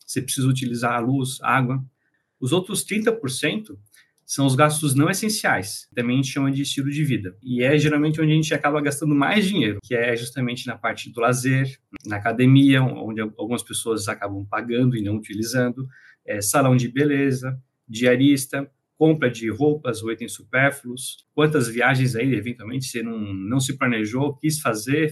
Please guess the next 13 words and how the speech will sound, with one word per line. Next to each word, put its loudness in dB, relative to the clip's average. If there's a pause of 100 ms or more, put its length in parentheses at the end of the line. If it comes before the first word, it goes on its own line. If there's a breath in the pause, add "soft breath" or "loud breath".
(120)
fez, -4 (440)
e -2
depois 0
gastou -2
uma 2
montanha 2
de 2
dinheiro -2
que -10
você -4
nem 0
tinha, -4
né? -12